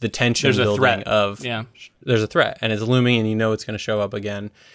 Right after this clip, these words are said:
Speaker 1: Um, and at first, it's described in a way where I'm like,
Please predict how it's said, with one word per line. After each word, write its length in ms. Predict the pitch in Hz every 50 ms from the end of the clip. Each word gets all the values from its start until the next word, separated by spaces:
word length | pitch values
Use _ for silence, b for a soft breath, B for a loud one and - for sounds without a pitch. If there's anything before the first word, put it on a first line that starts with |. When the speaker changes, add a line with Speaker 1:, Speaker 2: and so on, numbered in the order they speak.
| b b b b
Speaker 1:
Um, 420 | 104 110 110 107 107 104 104 107 -
and 140 | - 117 123
at 80 | - -
first, 360 | - - 175 165 143 - -
it's 200 | 120 - - -
described 600 | - 120 - - - 123 117 113 113 110 107 107
in 80 | 110 110
a 60 | 110
way 200 | 107 107 107 107
where 160 | 104 104 104 101
I'm 160 | 101 104 104
like, 280 | 104 101 98 - -